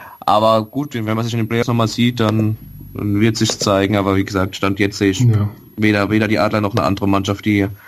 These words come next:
Speaker 1: München in den Playoffs schlagen könnte.
Speaker 2: München
Speaker 1: Über-
Speaker 2: kann sogar noch einen D-L-Punkterekord aufstellen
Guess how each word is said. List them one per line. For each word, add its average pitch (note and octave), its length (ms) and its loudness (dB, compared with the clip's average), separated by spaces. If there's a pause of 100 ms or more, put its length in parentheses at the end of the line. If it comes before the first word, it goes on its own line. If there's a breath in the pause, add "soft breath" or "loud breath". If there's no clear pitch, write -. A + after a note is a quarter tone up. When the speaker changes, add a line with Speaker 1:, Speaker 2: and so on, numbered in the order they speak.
(340 loud breath)
Speaker 1:
München G2+ 440 2
in G2 120 4
den G2 360 2
Playoffs F2+ 380 2
schlagen F2 380 -2
könnte. F#2 360 -2
Speaker 2:
München C#3 460 2
Speaker 1:
Über- E3+ 80 0
Speaker 2:
kann D3+ 300 2
sogar E3 400 2
noch D#3+ 140 2
einen D3 120 2
D-L-Punkterekord C#3+ 1040 2
aufstellen A#2+ 800 0